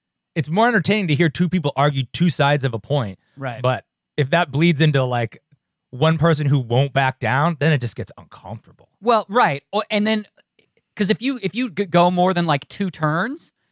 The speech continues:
Speaker 2: one of you is just rewording the same thing you
Speaker 1: <laughs>
Speaker 2: said.
Speaker 1: Unless you've been saving points.
Speaker 2: Right.
Speaker 1: Like, that would be actually pretty high level shit.
Speaker 2: Right.
Speaker 1: If you were like, "Oh, in addition to that, here's some more facts."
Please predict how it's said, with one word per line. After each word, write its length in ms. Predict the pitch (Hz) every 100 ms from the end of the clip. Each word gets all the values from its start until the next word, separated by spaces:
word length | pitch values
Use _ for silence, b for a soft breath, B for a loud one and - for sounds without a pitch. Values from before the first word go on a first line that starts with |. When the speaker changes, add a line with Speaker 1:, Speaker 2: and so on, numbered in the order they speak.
| _
Speaker 2:
one 400 | - 139 170 240
of 100 | 254
you 220 | 170 185
is 160 | 165 123
just 260 | - 170 -
rewording 640 | 147 185 156 175 160 147
the 60 | 131
same 260 | 175 147
thing 200 | 147 135
you 80 | -
Speaker 1:
<laughs> 0 |
Speaker 2:
said. 300 | - 294 107 - - B B B B
Speaker 1:
Unless 200 | 175 233
you've 80 | 240
been 140 | 196
saving 600 | 160 - 180 190 170 165
points. 520 | 139 160 165 - - 156
Speaker 2:
Right. 280 | 151 135
Speaker 1:
Like, 160 | 147 151
that 180 | 160 240
would 120 | 214
be 100 | 156
actually 360 | 147 - 139 110
pretty 260 | - 160
high 180 | 120 143
level 280 | 131 135 113
shit. 360 | - 143 - b b _
Speaker 2:
Right. 200 | 135 120
Speaker 1:
If 60 | 143
you 80 |
were 100 | 170 147
like, 200 | 123 - _
"Oh, 140 | 170 160
in 160 | 160 165
addition 560 | 170 147 277 277 233
to 120 | 170 139
that, 200 | 135 151
here's 180 | 196
some 200 | - 262
more 180 | 294 294
facts." 460 | 202 139 107 -